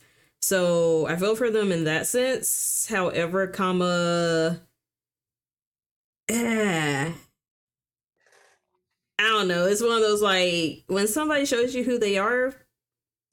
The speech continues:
a few times, you know, you, you can go ahead and believe them. It's kinda like, it's kinda like, in a way, you try to warn your friend about, like, they're interested in this person and you know that person's toxic and you try to warn them and they're like, "I'm gonna date him anyway."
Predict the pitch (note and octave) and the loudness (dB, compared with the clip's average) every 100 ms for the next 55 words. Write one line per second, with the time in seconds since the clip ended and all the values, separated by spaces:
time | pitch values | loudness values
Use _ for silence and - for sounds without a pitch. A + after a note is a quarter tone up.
0 | _ _ - F#3+ G#3 B3 D4 C4+ D4 D4 | _ _ -4 -4 -2 -2 0 0 0 -2
1 | D#4 C4+ A3+ A3 A3+ - A3 A3+ B3 A3 | -2 0 0 0 -2 -4 -2 -2 0 2
2 | A#3 A#3+ G#3+ F#3+ F3+ G3+ A3+ C4 C#4+ C#4 | 2 0 0 0 2 2 0 0 -2 -6
3 | _ _ _ _ - A#3 A#4+ C5+ B4 A4 | _ _ _ _ -4 0 2 2 2 2
4 | B3 - - - - _ _ _ _ - | 0 -6 -14 -20 -20 _ _ _ _ -14
5 | - - B4+ C#5 A#4+ F#4 B3+ G#3 G3+ G3+ | -4 -2 0 0 0 0 0 0 2 2
6 | G3+ G#3+ G#3+ - _ - A3+ A3 B3 A#3+ | 2 0 -4 -16 _ -6 -4 0 0 0
7 | G#3+ F#3+ G3 G3+ G3 F#3+ G3 F#3 F#3 F3+ | 2 2 2 0 0 0 0 0 2 0
8 | F3 E3+ E3 D#3+ F3+ - - _ _ _ | 0 0 2 0 -2 -8 -20 _ _ _
9 | _ _ _ - F3 D#3+ D#3 D3+ E3+ F3 | _ _ _ -2 0 2 2 0 2 2
10 | F#3+ F#3 F#3 F#3+ F3 F3 F3 F3+ F3+ F3 | 2 0 0 0 2 0 0 0 0 0
11 | F3+ F3+ D#3 D#3 F3 F3 E3+ - F3+ F3 | 0 0 0 0 0 0 0 0 -2 0
12 | D#3+ - E3+ E3+ F3+ D#3 D3+ D3 G3+ E3 | -2 0 -2 0 -2 0 -2 0 0 0
13 | D#3+ F3 E3+ E3+ E3 D3+ E3 D#3+ D#3 G#4 | 0 0 0 0 0 0 2 0 0 0
14 | G3 E3+ E3+ G3+ G#3 D3+ C#3 | 0 2 0 0 0 0 0